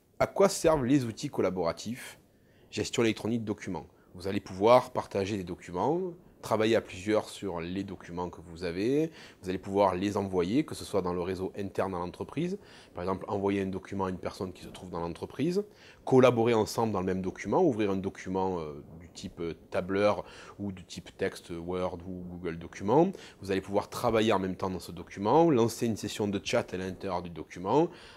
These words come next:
appeler des collaborateurs qui recevront par exemple par email, euh, un email disant « Guillaume Sanchez, euh, vous a demandé une question » ou « Guillaume pose une question ». Donc c'est des outils collaboratifs très performants. L'avantage aussi, c'est que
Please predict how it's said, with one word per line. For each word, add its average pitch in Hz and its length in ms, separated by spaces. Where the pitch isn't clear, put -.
appeler 131 280
des 120 100
collaborateurs 90 760
qui 98 120
recevront 92 480
par 87 180
exemple 98 220
par 82 200
email, 95 400
euh, 90 260
un 101 160
email 101 480
disant « 92 420
Guillaume 98 500
Sanchez, 98 540
euh, 92 220
vous 92 220
a 98 80
demandé 87 380
une 101 80
question » 98 540
ou « 90 100
Guillaume 82 280
pose 85 180
une 87 100
question ». 131 380
Donc 110 140
c'est 101 100
des 98 80
outils 95 180
collaboratifs 95 580
très 110 140
performants. 92 500
L'avantage 107 400
aussi, 107 220
c'est 98 180
que 101 260